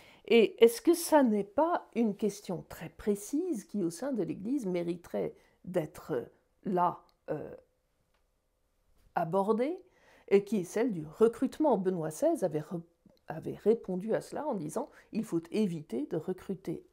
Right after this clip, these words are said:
euh, que de, de, d'ordonner prêtres des hommes qui ont des tendances homosexuelles profondément ancrées. » Je crois que ce, c'était ça la, la, la, la définition. Il me semble que vous avez évacué cette question et je me demandais pourquoi.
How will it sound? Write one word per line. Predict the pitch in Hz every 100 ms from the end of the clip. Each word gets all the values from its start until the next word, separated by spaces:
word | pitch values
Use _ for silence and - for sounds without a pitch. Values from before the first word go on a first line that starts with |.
| -
euh, | 151
que | - 143
de, | 139 123 - - - -
de, | 165
d'ordonner | 185 233 220 208 202 165 143
prêtres | - - 196 349 - - _ -
des | 180 165 160
hommes | 180 254
qui | 233 165
ont | 160 190
des | -
tendances | - 156 143 175 208 - _ _ _ -
homosexuelles | 170 175 156 131 - - 185
profondément | 170 - 233 - 185 165 165 202 -
ancrées. » | 151 - -
Je | -
crois | -
que | - -
ce, | - - _ _
c'était | - -
ça | - 196
la, | 175 - -
la, | - - - _ -
la, | 165 -
la | 175
définition. | 175 190 214 202 247
Il | 269
me | 254
semble | 349
que | 349
vous | 240 202
avez | 208 208
évacué | 214 220 - 208
cette | 202 170 -
question | 165 - 320
et | 285
je | 208
me |
demandais | 196 196 190
pourquoi. | 214 180 - 175